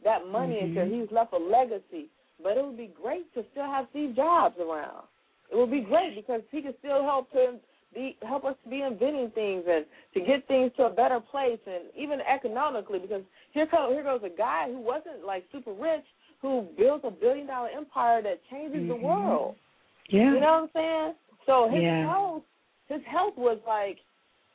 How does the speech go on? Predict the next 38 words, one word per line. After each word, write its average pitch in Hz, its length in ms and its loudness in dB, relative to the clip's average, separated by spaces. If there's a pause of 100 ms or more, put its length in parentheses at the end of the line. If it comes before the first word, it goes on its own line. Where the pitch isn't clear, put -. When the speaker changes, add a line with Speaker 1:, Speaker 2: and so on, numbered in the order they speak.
(340)
Speaker 1:
we 330 240 4
needed 320 400 0
him 285 240 -4
to 220 80 -12
be 247 160 -2
healthy. 254 480 0 (640)
Speaker 2:
Yes, 160 320 4
we 165 80 -4
Speaker 1:
Without 160 320 8
Speaker 2:
did. 151 100 0
Speaker 1:
your 240 180 2
health, 277 280 -4
it 214 100 0
doesn't 247 400 -4
matter 254 400 -2
how 208 160 -6
much 185 260 -8
money 170 300 -2
you 156 220 -4
have. 147 420 -2 (1200)
Your 214 200 6
health 269 260 -4 (160)
is 240 280 -6
your 170 180 -2
wealth. 147 320 -8 (380)
You 233 100 -12
can 240 160 -10
be 208 160 -12 (180)
totally 269 460 0
rich 220 320 -2 (340)
if 175 180 -8
you're 180 140 -4
healthy, 180 420 -4 (420)
and 175 220 2
you 220 80 -2
can 220 140 -4
be 175 200 2
as 143 80 2